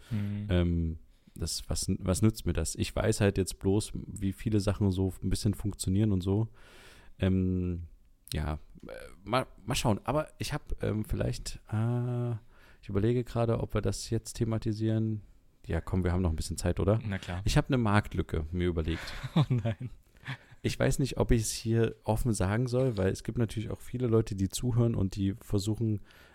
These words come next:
Speaker 2: ähm, äh, die versuchen, einen guten Berufseinstieg zu kriegen <laughs> und relativ schnell viel Geld zu verdienen. Und ich glaube,
Speaker 1: Aha.
Speaker 2: mit dieser Sache könnte man auch Geld verdienen.
Speaker 1: Mhm.
Speaker 2: Und ich hab mir überlegt, wenn ich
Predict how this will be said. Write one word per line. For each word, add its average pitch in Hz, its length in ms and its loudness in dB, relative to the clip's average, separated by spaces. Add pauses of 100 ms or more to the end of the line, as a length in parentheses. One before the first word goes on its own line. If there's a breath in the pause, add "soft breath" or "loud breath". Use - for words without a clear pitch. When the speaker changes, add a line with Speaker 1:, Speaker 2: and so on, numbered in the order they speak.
(120)
Speaker 2:
ähm, 92 680 0
äh, 95 120 -2
die 95 180 -4
versuchen, 101 440 -2
einen 92 340 0
guten 113 240 -4
Berufseinstieg 101 600 -2
zu - 100 -6
kriegen - 380 -4 (280)
<laughs> - 280 -2
und 101 200 2
relativ 123 360 -2
schnell 104 280 2
viel 104 180 -2
Geld 107 220 0
zu 113 100 -6
verdienen. 110 540 -2
Und 101 120 0
ich - 140 -4
glaube, 120 360 2
Speaker 1:
Aha. 113 60 2
Speaker 2:
mit 101 160 0
dieser 107 360 0 (240)
Sache 107 320 0
könnte 123 300 4
man 98 180 2
auch - 200 -2
Geld 95 200 2
verdienen. 98 380 -2 (160 loud breath)
Speaker 1:
Mhm. 101 300 2 (560 loud breath)
Speaker 2:
Und 110 140 4
ich - 60 0
hab 143 80 4
mir 143 80 4
überlegt, 127 400 0
wenn 135 160 4
ich - 280 -4